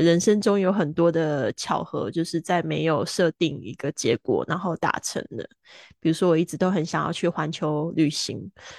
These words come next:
我就一直在路上碰到一个美国男生，他后来成为我的男朋友。我一直碰到他，就是碰了五次，第五次之后我就觉得我要约他去吃饭，就他就跟我讲说：“哎，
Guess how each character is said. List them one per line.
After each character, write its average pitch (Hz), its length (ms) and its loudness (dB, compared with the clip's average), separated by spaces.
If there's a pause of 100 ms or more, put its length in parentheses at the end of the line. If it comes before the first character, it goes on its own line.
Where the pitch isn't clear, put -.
(240)
我 151 100 2
就 170 140 2
一 175 120 6
直 170 140 -2
在 175 180 4
路 170 200 4
上 160 200 4
碰 165 220 0
到 165 140 4
一 160 40 2
个 151 280 0
美 151 240 0
国 110 260 0 (120)
男 139 220 -4
生， 165 400 0 (240)
他 185 140 2
后 190 140 6
来 165 120 6
成 160 180 4
为 156 60 6
我 151 160 6
的 147 100 2
男 143 200 0
朋 165 180 0
友。 160 160 2
我 151 80 4
一 175 60 4
直 202 100 0
碰 208 220 2
到 185 220 4
他， 175 420 -2
就 180 140 -8
是 196 100 -8
碰 208 180 4
了 180 80 4
五 147 200 2
次， - 560 -4
第 208 120 2
五 170 140 2
次 175 240 -2
之 190 80 4
后 185 80 6
我 156 80 4
就 165 100 2
觉 170 220 0
得 156 320 0
我 - 100 -2
要 160 160 4
约 175 200 4
他 190 180 0
去 185 100 -6
吃 - 240 -8
饭， - 320 -2 (380)
就 185 140 2
他 196 120 2
就 190 80 4
跟 180 160 4
我 170 160 4
讲 160 220 -2
说 180 320 0
：“哎， 285 180 4